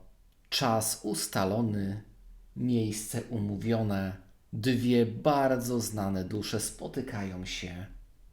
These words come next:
Jesteście gotowi na piękny związek. Związek umówiony przed tym życiem. Będziecie czuć coś więcej niż tylko miłość. Będziecie czuć głębię.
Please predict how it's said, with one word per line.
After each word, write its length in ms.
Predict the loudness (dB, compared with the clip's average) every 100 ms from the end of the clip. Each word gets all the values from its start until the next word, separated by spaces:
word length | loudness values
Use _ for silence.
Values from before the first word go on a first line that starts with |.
| _
Jesteście 960 | 0 4 4 0 -4 -4 -4 0 0 0
gotowi 960 | 0 -2 0 0 0 0 -4 -6 -8 -10
na 240 | -4 -4 -4
piękny 640 | -6 -4 -2 -2 -4 -4
związek. 760 | -2 -2 0 -2 -2 -6 -6 -12 -20 -20 -20 _ _
Związek 800 | -2 0 4 4 4 0 -2 -4 -6 -4
umówiony 1000 | 0 0 0 0 -2 0 -2 -6 -8 -12 -18 -10
przed 380 | -6 -6 -6
tym 200 | -2 -2
życiem. 580 | -2 -4 -4 -6 -6 -8 -10 -14 -10
Będziecie 580 | 0 0 2 0 0 -2
czuć 540 | -2 0 0 0 -6 -14 -16
coś 340 | -6 -4 -4 -2
więcej 460 | -2 -2 -2 0
niż 300 | 0 0 -6
tylko 400 | -4 -4 -2 0
miłość. 880 | 4 4 4 4 2 0 -4 -6 -12 -20 _ -10
Będziecie 640 | -4 -2 0 0 -2 -2 -4
czuć 280 | -4 -4 -2
głębię. 760 | -2 0 0 -2 -2 -2 -6